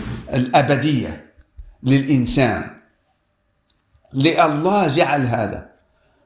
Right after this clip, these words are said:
لأن ما، لا يمكن الإنسان أن يبرر نفسه ولا بأعمال حسنة. فالأعمال الحسنة هي بالتمام كزهرة قطفت، قطفتها من جذرها،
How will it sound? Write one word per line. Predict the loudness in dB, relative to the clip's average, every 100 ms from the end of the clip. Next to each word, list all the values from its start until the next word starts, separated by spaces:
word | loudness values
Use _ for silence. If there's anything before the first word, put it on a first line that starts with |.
| _ _ _
لأن | -2 0 2 0
ما، | 2 2
لا | 2 2 2 2
يمكن | 2 0 -2 0 0
الإنسان | 0 0 -2 0 0 0 0
أن | 0 0 -2 -4
يبرر | 0 2 2 2 0 0 0
نفسه | -2 -4 -10 -14 _ _ _ _ _
ولا | 2 4 2
بأعمال | 0 0 0 2 2 2 0
حسنة. | -2 -4 -2 -2 -2 -12 _ _ _ _ _ _ _
فالأعمال | -2 -2 -2 -10 -20 _ _ _ _ _ _ _ _ _ -8 -2 0 2 2 0
الحسنة | -2 -2 -2 0
هي | 0 2 0 0 -4 -10
بالتمام | 0 0 2 2 2 0 0
كزهرة | 0 0 -4 -14 -16 -6 2 2 2 0 -2 -4 -12 -2
قطفت، | 0 0 0 0 -2 -14 -2
قطفتها | 0 2 -2 -4 -4 -4 -4 -14 -12 -2
من | 0 0 -2
جذرها، | 0 2 2 2 0 -6 -10